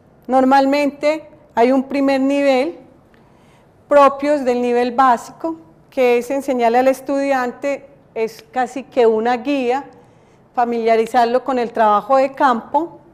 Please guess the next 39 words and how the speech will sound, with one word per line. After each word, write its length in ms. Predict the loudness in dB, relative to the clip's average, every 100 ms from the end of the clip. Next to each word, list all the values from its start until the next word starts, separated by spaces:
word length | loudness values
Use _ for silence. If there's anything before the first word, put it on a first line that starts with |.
| _ _ _
se 160 | 0
desarrollan 680 | 2 2 2 2 2 0 0
destrezas 680 | 2 0 0 0 0 -2 -4
del 120 | -2 -4
manejo 440 | -4 -6 -4 0
del 180 | 2 2
equipo, 680 | 0 0 -2 0 2 2 -2 -20 -20 _ _ _ _ _ -20
de 240 | -2 0
los 180 | 2 2
elementos 560 | 0 0 0 -2 -2 0
de 120 | 0
seguridad 840 | 2 0 2 0 2 4 4 2 -4 -14 _ _ _ _ _ _ _ -8
y 460 | -2 0 -2 -6 -14 -20 _ _ -4
de 280 | 0 2 4
qué 260 | 6 6
es 60 | 6
lo 120 | 4
que 120 | 2
va 160 | 4 4
a 40 |
utilizar 540 | 2 -2 -8 -4 -2 -2
en 100 | -6
campo. 380 | -4 -6 -6 -16 -20 _ _ _ _ _ _ _ _ _ _ _ _ _ _
Bajo 260 | 0 2 2
una 120 | 2
estructura 520 | 0 -4 -6 0 4
definida 440 | 4 2 -2 0 0
de 100 | 0
cada 260 | -2 -2
temática 540 | 0 -2 -2 -6 -6 -4
se 120 | -4
realiza 400 | -2 -2 -2 -4
un 100 | -4
itinerario 600 | -4 -4 -2 0 0 -2
con 140 | -4
los 140 | -4 -6
puntos 420 | -10 -6 -6 -2
de 140 | -2 -2
mayor 760 | -2 -2 -2 0 4 6